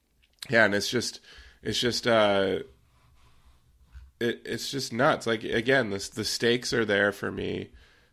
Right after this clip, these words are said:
Uh, like, W S U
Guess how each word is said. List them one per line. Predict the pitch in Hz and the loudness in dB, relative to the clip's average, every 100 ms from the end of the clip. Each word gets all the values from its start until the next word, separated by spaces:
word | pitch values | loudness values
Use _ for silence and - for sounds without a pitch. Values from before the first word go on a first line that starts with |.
| _ | _
Uh, | 101 98 92 92 90 92 - - _ _ - | -2 0 2 2 0 -2 -6 -14 _ _ -4
like, | 104 92 - - - _ _ - | -2 -2 -6 -20 -20 _ _ -2
W | 117 117 117 | 2 4 2
S | 113 | 2
U | 117 113 110 107 104 | 2 4 6 4 2